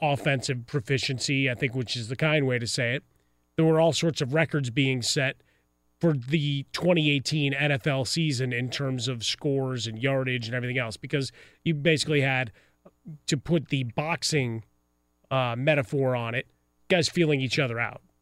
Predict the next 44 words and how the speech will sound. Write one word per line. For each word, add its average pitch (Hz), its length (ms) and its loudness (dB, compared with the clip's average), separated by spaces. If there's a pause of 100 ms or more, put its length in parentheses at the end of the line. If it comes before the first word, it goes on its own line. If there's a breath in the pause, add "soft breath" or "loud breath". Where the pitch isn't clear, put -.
(120)
right? 135 180 4
You're 135 160 0
trying 131 260 -2
to, 135 220 -8
all 147 80 -2
right, 123 140 -2
is 127 120 -4
the 123 100 -4
run 160 220 4
game 156 260 4
gonna 156 140 2
work 160 260 2
here? 151 180 4
No, 123 320 0
the 120 100 -4
Bears 147 320 2
couldn't 135 240 0
run 131 160 0
the 120 100 -4
ball 113 220 -4
effectively. 120 600 -4 (260 loud breath)
LeGarrette 139 380 2
Blount 147 340 0
eventually 135 440 -2
runs 127 420 -4 (220 soft breath)
for 147 120 -2
eighty-eight 143 400 2
yards 135 380 -2
and 120 100 -8
two 139 200 -6
scores, 135 600 -2
and, 120 140 -4 (280 soft breath)
and 127 100 -2
he's 143 240 0
the 127 100 0
big 127 240 0
hero 127 380 -2
of 113 80 -4
the 117 80 -8
day. 156 340 0 (320 loud breath)
But 156 120 0
for 151 100 0
Matthew 156 420 2
Stafford, 151 720 0